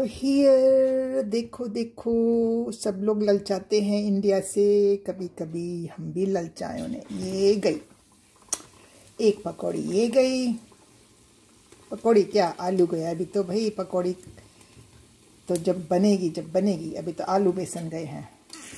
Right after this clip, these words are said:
दूसरा गया और तीसरा गया, चौथा डाल देती हूँ, देखूँगी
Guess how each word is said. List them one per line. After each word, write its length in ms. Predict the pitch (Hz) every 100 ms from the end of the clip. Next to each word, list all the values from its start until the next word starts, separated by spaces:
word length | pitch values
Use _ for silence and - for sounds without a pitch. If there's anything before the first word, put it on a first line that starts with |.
| - - - _ _ _ - 214
दूसरा 480 | 190 185 - 202 196
गया 520 | 202 202 214 208 196 - - - - - - - - - - - - - - - - - - - - - - - - - - - - - - 220
और 180 | 226 220 -
तीसरा 460 | 190 160 - 185 185
गया, 640 | 196 185 190 185 196 185 - _ - - - - _ - _ - _ - - - - - - - - - _ _ - - - - - - _ _ - - - - - - - - -
चौथा 960 | 226 220 220 226 226 226 226 226 220 208 - _ _ _ - _ _ _ _ - 208
डाल 240 | 214 233
देती 240 | 226 233
हूँ, 100 | 226 208 - -
देखूँगी 380 | 175 - 196